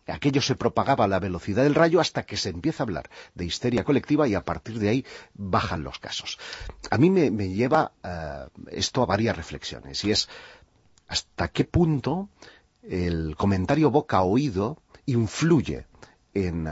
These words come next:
la psicología humana para crear una realidad paralela. Es decir,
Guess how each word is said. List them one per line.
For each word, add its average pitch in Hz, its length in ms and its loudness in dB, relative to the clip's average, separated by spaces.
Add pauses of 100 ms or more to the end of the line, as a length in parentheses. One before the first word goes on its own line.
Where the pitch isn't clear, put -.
(140)
la 120 140 4
psicología 123 580 2
humana 110 380 -2 (420)
para 104 220 2
crear 113 320 2
una 117 240 0
realidad 87 600 0 (120)
paralela. 123 520 2 (160)
Es - 80 -20
decir, - 260 -8